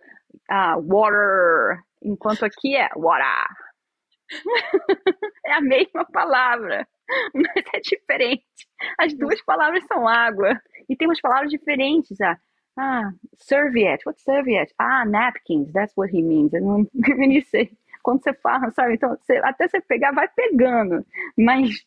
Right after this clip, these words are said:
o que me facilitou foi que eu já tinha inglês. Então, eu vim pra desenvolver. Aí meu inglês fez, que era o meu objetivo, né? Teoricamente, né? Meu objetivo real era aproveitar um pouco e ser livre. <laughs> Hoje em dia eu sei disso. Na época, não.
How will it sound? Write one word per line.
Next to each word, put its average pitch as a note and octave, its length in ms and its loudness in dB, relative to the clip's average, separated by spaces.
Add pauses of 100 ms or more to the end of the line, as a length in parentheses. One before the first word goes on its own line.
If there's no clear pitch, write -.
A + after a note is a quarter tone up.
(140)
o B3+ 80 -4
que - 160 0
me A3+ 140 4
facilitou A#3+ 640 2
foi D#4+ 140 0
que F4 60 0
eu D#4+ 40 2
já D#4+ 100 2
tinha - 260 -6
inglês. D3+ 380 -2
Então, G3+ 360 2
eu A#3 60 4
vim A3 140 0
pra B3+ 120 0
desenvolver. B3+ 580 4
Aí F#3 140 2
meu G#3 120 2
inglês C4 300 4
fez, G4+ 200 4 (800)
que - 80 -4
era G#3 80 -2
o G#3 40 0
meu G3 100 2
objetivo, G3+ 580 -2
né? G#3+ 220 -2 (360)
Teoricamente, D#3 920 -4
né? D3 180 -6 (260)
Meu A#3 100 0
objetivo F#4 420 0
real C#4+ 400 0
era C4+ 220 4
aproveitar C#4+ 500 -4
um A#3+ 120 -4
pouco A3+ 280 -2
e - 40 -16
ser C4 140 -4
livre. F#3 540 -8
<laughs> F4+ 1400 -2
Hoje B3+ 240 2
em D4+ 80 6
dia C#4 200 2
eu E4 100 2
sei D4 280 -2
disso. A#3 420 -2 (280)
Na A3 280 2
época, D4 300 -2
não. G#3+ 300 -2